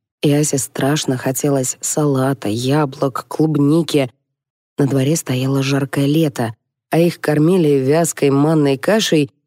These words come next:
и отвратительно воняющим рыбным супом. И вновь на помощь пришла Милена, принесла длинную бельевую веревку и выбросила один конец в окно.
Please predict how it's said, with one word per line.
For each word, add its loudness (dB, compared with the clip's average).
и 2
отвратительно 0
воняющим 2
рыбным 2
супом. -2
И 2
вновь 0
на 2
помощь -2
пришла 0
Милена, 0
принесла 2
длинную 2
бельевую 0
веревку 0
и 2
выбросила 2
один 0
конец -2
в 0
окно. -2